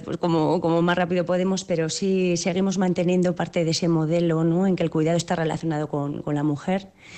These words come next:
Y, y, y por eso hay unos datos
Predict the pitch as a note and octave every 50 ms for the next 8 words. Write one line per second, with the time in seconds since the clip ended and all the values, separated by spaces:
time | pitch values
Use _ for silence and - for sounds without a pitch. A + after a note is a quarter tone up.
0 | - - - - - - _ - - E3+ F3 E3 D#3+ D#3+ D#3+ D#3 D#3 D3+ D3+ D#3
1 | D3+ D3 C#3+ D3 - - E3 D#3+ - - E3+ F3 D3+ E3+ F3 E3+ E3+ E3+ - F#3
2 | F#3+ F#3+ F#3 F3 E3 E3 - F#3+ G3 F#3+ - G3+ G3 G3+ G3 -